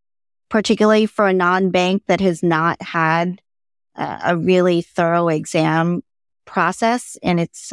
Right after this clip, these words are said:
life cycle, is very difficult. It, unlike investigations and subpoenas and C I Ds can be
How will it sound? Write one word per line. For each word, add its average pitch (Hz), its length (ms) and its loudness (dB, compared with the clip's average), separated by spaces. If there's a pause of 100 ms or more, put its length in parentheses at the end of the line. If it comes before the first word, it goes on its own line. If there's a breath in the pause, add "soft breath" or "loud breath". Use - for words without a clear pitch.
life 175 300 0
cycle, 247 520 0 (440 soft breath)
is 202 180 2
very 208 300 0
difficult. - 720 -6 (200)
It, 185 380 2
unlike 214 680 2 (340)
investigations 220 960 2
and 208 160 2
subpoenas 202 480 0
and 196 100 2
C 196 120 2
I 190 40 2
Ds 190 260 0
can 196 160 0
be 190 300 0